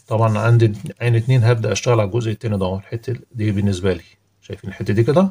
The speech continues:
هبدأ أشتغل عليها. ده بالنسبة لي عين واحد، وده بالنسبة لي عين اتنين. عين اتنين إيه اللي حصل لها؟ توقفت. يعني عين اتنين بكام؟ بصفر. ناقص. عين واحد بالنسبة لي كام؟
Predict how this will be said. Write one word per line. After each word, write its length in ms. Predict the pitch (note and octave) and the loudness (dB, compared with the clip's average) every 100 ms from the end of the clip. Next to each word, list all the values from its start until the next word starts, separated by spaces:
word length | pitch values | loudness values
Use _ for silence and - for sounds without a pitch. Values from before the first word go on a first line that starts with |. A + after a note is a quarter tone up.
| - | -2
هبدأ 200 | G2 G2 | -8 -6
أشتغل 260 | - G#2 F#2+ | -4 -4 -2
عليها. 240 | F#2+ - _ _ _ _ - | -2 -4 _ _ _ _ -2
ده 80 | A2 | 2
بالنسبة 400 | A2 G2 G#2 G#2 | 2 2 2 2
لي 200 | F#2+ G#2 | 0 0
عين 160 | G#2 | 2
واحد، 320 | A#2 C3 F#3 - _ _ _ _ _ _ _ _ _ | 2 0 -4 -8 _ _ _ _ _ _ _ _ _
وده 180 | G#2 G#2 | -2 4
بالنسبة 400 | A2+ G#2+ F#2 A2+ | 4 4 4 4
لي 200 | A2 A#2 G2+ | 4 2 0
عين 160 | G#2 | 0
اتنين. 360 | G2 G2+ F#2 F#2+ _ _ _ _ - | 0 -2 -2 -6 _ _ _ _ -8
عين 140 | F#2+ G2+ | 0 0
اتنين 260 | A2 A#2+ | 4 2
إيه 100 | A#2+ | 4
اللي 120 | A#2 | 2
حصل 220 | A2 A#2 A2 | 2 2 4
لها؟ 200 | B2 A#2+ | 2 0
توقفت. 760 | A2 G2+ - G#2 - - - | 0 -2 -2 -6 -8 -14 -12
يعني 260 | B2 F#2+ G2 | -6 -2 0
عين 240 | G2+ A#2 | 2 4
اتنين 300 | A2+ A#2+ A2+ | 2 2 0
بكام؟ 300 | G#2 A#2+ A2+ | 0 2 2
بصفر. 480 | F#2+ - G2 - - _ _ _ _ _ _ _ _ _ _ _ _ _ _ _ - | 2 0 -2 -6 -18 _ _ _ _ _ _ _ _ _ _ _ _ _ _ _ -4
ناقص. 500 | G#2+ G#2 G2+ - - - | -2 0 -2 -6 -10 -4
عين 120 | A2 | 2
واحد 220 | A2 A2 A2 | 2 4 2
بالنسبة 280 | G2+ G2 | 2 2
لي 100 | A2+ | 2
كام؟ 300 | A2+ A2+ A2 | 2 2 2